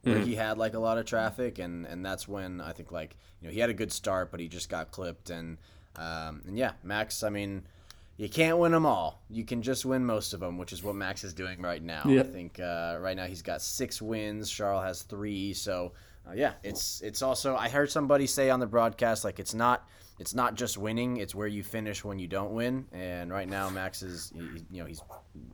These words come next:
Speaker 1: he, he's doing that. So,
Speaker 2: Yeah.
Speaker 1: um, good for him in the championship. Just last thoughts, kinda closing out on the race. Uh, <laughs> Sebastian Vettel,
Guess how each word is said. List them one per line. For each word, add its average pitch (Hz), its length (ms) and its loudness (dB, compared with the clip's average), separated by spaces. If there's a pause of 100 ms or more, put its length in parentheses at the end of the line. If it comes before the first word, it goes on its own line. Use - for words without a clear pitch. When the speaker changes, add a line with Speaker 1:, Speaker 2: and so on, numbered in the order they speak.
(120)
Speaker 1:
he, 85 120 -10 (120)
he's 87 140 -10
doing 98 280 -2
that. 62 200 -10
So, 78 360 -2
Speaker 2:
Yeah. - 60 -6 (320)
Speaker 1:
um, 76 300 -8
good 135 160 4
for 123 100 2
him 113 160 2
in 107 80 0
the 101 60 -2
championship. 101 640 -2
Just 165 180 2
last 165 240 10
thoughts, 156 300 12
kinda 143 180 4
closing 123 380 4
out 117 140 8
on 113 120 4
the 98 80 2
race. 110 400 6 (380)
Uh, 101 200 4
<laughs> - 0 -
Sebastian 135 600 6
Vettel, 156 480 8